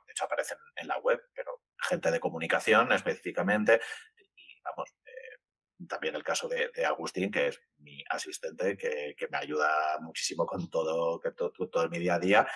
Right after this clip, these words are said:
Es también scout, nos entendemos súper bien desde, desde que los dos llevábamos el tema de voluntariado en Castilla-La Mancha, y también me permite llegar a, a, a todo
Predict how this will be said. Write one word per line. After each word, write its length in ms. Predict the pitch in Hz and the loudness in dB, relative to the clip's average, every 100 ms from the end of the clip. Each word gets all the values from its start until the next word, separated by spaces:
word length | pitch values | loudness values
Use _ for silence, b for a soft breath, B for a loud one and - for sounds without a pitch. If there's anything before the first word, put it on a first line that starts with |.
| B B _ | B B _
Es 120 | 104 | 2
también 320 | 87 85 82 | 4 4 4
scout, 440 | 82 95 98 110 - | 4 8 8 8 2
nos 220 | 92 85 | -2 -2
entendemos 420 | 87 82 - 82 - | -2 -6 -4 -2 -2
súper 260 | 92 87 | 0 -2
bien 220 | 80 - | 4 4
desde, 460 | 92 - - 71 69 - | 6 2 2 0 -2 -6
desde 200 | - 80 | -8 -4
que 140 | 78 | -4
los 200 | 73 76 - | -2 -2 0
dos 140 | 80 | 0
llevábamos 760 | 82 82 80 82 78 76 76 78 | 4 6 4 2 -6 -6 -8 -4
el 80 | |
tema 180 | - 80 | -2 2
de 60 | 82 | 2
voluntariado 480 | 82 82 82 78 78 | 2 0 2 2 2
en 60 | |
Castilla-La 380 | - - 82 80 | 0 0 2 2
Mancha, 320 | 82 82 101 - B B B _ | 2 2 2 0 B B B _
y 120 | - - | -2 0
también 280 | 76 76 78 82 | 2 2 0 -2
me 140 | 82 | -2
permite 340 | - - 85 87 | -2 -4 -4 -2
llegar 200 | 82 85 | 2 6
a, 100 | 90 | 8
a, 260 | - 87 - | 8 6 4
a 120 | 85 | 2
todo 480 | - 92 101 - - | 4 6 6 2 -4